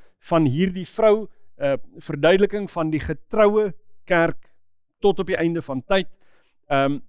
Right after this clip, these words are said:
d-, dat hulle eintlik deel is van, van daai groepering, maar hulle hou nie die gebooie nie.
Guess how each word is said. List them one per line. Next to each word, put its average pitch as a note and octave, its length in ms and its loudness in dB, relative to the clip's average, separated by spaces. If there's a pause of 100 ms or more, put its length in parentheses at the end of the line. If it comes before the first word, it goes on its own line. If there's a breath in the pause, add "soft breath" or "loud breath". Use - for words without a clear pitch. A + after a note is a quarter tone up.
(440)
d-, - 180 -16 (200)
dat F3 180 4
hulle F#3 220 6
eintlik G#3+ 320 -2
deel G3 260 2
is - 140 -6
van, F3+ 320 0
van E3 220 -6
daai C#3+ 220 -2
groepering, F3 580 0 (180)
maar A3 280 2
hulle G3 200 0
hou E3 100 -2
nie G3+ 160 -8
die F#3 100 -10
gebooie E3+ 460 -4
nie. B2 160 -4